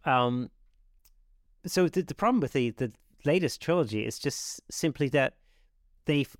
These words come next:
on one hand, they've, they've gone back to that rough and ready time in that universe where everything's a bit broken, everything's a bit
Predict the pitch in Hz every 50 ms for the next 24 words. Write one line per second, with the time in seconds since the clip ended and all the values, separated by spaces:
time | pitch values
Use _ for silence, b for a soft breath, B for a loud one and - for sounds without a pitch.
0 | - 147 139 135 160 190 185 175 180 170 160 - - 147 131 - - - - _
1 | _ _ _ _ - 139 127 - - _ - 151 156 160 160 151 131 135 120 107
2 | 95 - - - _ _ _ _ _ _ _ _ _ _ - - - 139 131 113
3 | 127 123 120 117 120 - _ _ _ _ _ _ _ _ - 107 123 131 - -
4 | 139 117 104 104 123 123 113 120 113 104 95 92 _ _ _ _ _ _ _ _
5 | _ _ _ _ _ _ _ _ _ _ _ - - - 139 131 120 104 98 98
6 | 95 95 - _ _ - _ _ _ _ _ _ - _ _ _ - 131 117 110
7 | 110 110 - 113 120 117 107 95 104 98 95 - 139 127 117 127 123 - 139 123
8 | 113 110 127 - - - 120 120 113 - 131 120 117 120 120 120 - 135 123 107
9 | 123 117 127 123 - -